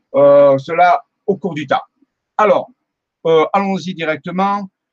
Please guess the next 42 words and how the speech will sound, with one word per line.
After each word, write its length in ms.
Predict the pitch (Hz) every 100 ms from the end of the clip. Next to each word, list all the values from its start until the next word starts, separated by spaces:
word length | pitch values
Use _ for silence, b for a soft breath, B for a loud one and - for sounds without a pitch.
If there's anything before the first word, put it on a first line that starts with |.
| _ -
Euh, 240 | 156 156
je 140 | 147 190
vais 120 | 190
partager 460 | 185 180 180 156 165
l'écran 520 | 156 - 175 175 170 -
et 140 | 170
je 120 | 139
vais 280 | 156 156 165
donc 320 | 151 156 147 135
vous 280 | 131 135 151
amener 520 | 147 147 156 170 151 _ _
sur 320 | - - 170
différentes 500 | 131 160 151 156 160
informations. 600 | 147 139 139 135 - 110 - _ _ _ -
La 80 |
première 260 | 151 208 208
information 460 | 196 190 190 185 190
que 120 | 170
je 120 | 143
voulais 200 | 170 170
vous 300 | 156 151 139 _
parler, 380 | 170 165 190 190
c'est 260 | - 170
que, 300 | 151 170 156 135 _ -
ah 80 |
oui, 80 | 147
il 80 | 143
y 20 |
a 40 | -
quelques 300 | 214 190 170
dates 280 | 160 135
aussi. 320 | 135 - 113 95 _ _ _ _ _
Euh, 440 | - 156 151 147 139
il 160 | 208 190
y 100 | 196
a, 360 | 190 185 170
durant 300 | 151 196 202 190
le 120 | 170 165
mois 200 | 165 165
d'août 260 | 147 196 214 _ 165 143
qui 120 | 165
vient, 420 | 147 185 196 190